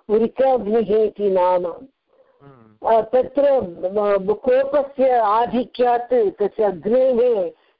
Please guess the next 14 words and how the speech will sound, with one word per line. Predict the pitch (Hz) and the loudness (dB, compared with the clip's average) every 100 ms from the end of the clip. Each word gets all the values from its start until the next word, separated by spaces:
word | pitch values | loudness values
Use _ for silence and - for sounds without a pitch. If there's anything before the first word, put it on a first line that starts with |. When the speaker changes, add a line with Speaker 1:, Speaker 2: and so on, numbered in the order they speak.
| _ | _
Speaker 1:
तीव्रता | 262 285 285 285 269 269 262 | -2 0 2 0 0 0 0
अपि | 254 254 | -2 -2
अधिका | 214 175 185 233 233 | -2 -4 -4 0 0
भवति, | 190 202 190 - 185 - _ _ _ - | 0 -2 -2 -8 -16 -16 _ _ _ -2
तदा | 247 247 277 | 0 2 2
इतोपि | 262 - 294 277 285 | 0 0 -2 -2 -4
कोपः | - 254 240 240 247 233 | -2 -2 0 -2 0 0
वर्धते। | 208 180 - 214 208 185 - - _ _ _ - | 0 -2 -4 -6 -4 -8 -8 -18 _ _ _ 0
तादृशः | 226 262 254 240 262 254 254 254 | 0 2 0 -2 0 2 2 0
भवति | 208 214 214 214 | 0 0 -2 -4
भीमः, | 202 214 208 196 190 180 156 _ _ _ _ _ | -10 -8 -6 -4 -4 -6 -8 _ _ _ _ _
अतः | 208 208 233 233 233 196 | -4 0 0 2 2 2
तस्य, | - 208 - - 254 | -2 -8 -6 -2 0
अ, | 240 202 | 2 -2